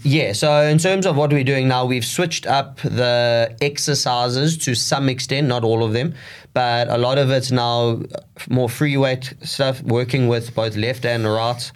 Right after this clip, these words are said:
side, making sure that there's, you know, no, no, no discrepancies between left and right, strengthening up both sides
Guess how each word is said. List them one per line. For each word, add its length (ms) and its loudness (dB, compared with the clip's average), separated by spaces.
side, 460 -2
making 320 -2
sure 280 0
that 220 -2
there's, 420 -2
you 60 0
know, 140 2
no, 180 0
no, 160 0
no 180 0
discrepancies 840 -2
between 360 -4
left 260 -4
and 140 -2
right, 260 -2
strengthening 440 -2
up 160 -6
both 200 0
sides 440 -6